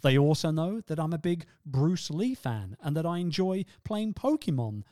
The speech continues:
with my family. That is opening up the doors and showing that vulnerability.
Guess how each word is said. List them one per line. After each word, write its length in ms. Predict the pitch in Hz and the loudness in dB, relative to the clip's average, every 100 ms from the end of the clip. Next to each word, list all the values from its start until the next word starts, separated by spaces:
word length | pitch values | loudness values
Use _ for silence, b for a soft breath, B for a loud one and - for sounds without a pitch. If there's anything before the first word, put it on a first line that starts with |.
| b | b
with 140 | 156 151 | -4 0
my 140 | 165 | 0
family. 680 | - 226 247 190 117 - 156 _ _ _ _ _ _ - | 0 -4 0 2 0 -4 -14 _ _ _ _ _ _ -4
That 240 | 262 269 _ - | -4 -6 _ -4
is 220 | 185 175 - | -4 -4 -8
opening 540 | 196 233 262 240 240 220 | -2 0 0 -2 -4 -4
up 160 | 233 | -6
the 100 | - | -4
doors 360 | 156 196 151 135 | -2 0 0 -2
and 100 | 139 | -4
showing 580 | - - 208 226 226 214 | -2 -2 0 0 -2 -4
that 180 | 196 - | -8 -4
vulnerability. 1080 | 135 156 175 160 135 170 160 - 90 92 | 0 0 0 -2 0 0 0 -4 -12 -12